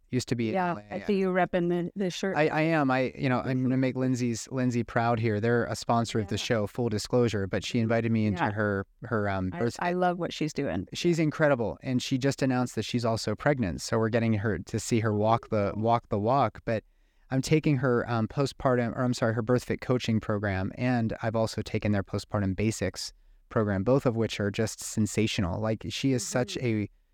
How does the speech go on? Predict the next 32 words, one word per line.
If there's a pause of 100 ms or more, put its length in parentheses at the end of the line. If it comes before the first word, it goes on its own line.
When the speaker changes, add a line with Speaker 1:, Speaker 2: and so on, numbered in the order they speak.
(100)
Speaker 1:
a
breath
of
fresh
air
and
so
invested
in, (440)
in
the
experience
and,
and
taking
in
and
honoring (320)
people
where
they're
at
and
trying
to
help (380)
people
fit
it
into
their
life.